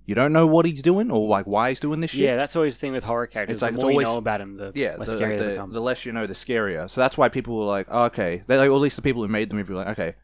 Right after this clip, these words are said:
Speaker 1: he only attacked Laurie just 'cause he's crazy,
Speaker 2: Yeah.
Speaker 1: not because she's his sister." But
Speaker 2: Yeah.
Speaker 1: then it makes, it weirds me out because then in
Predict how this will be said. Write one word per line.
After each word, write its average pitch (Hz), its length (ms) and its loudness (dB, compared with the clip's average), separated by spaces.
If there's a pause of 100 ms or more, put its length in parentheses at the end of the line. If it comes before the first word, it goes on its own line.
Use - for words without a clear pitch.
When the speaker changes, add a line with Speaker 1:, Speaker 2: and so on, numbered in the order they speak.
(640)
Speaker 1:
he 135 280 2
only 139 260 4
attacked 113 360 -2
Laurie 110 280 2
just 101 160 -8
'cause 101 140 -4
he's 90 120 -14
crazy, 131 480 0 (140)
Speaker 2:
Yeah. 123 140 -14
Speaker 1:
not 120 180 2
because 113 420 -10
she's 101 280 -10
his 85 180 -16
sister." 92 400 -4 (340)
But 139 120 2
Speaker 2:
Yeah. - 20 -12
Speaker 1:
then 185 160 6
it 190 80 0
makes, 165 320 0
it 151 140 -2 (100)
weirds 147 380 0
me 127 140 0
out 180 140 0
because 113 200 -6
then 151 180 4
in 120 260 -4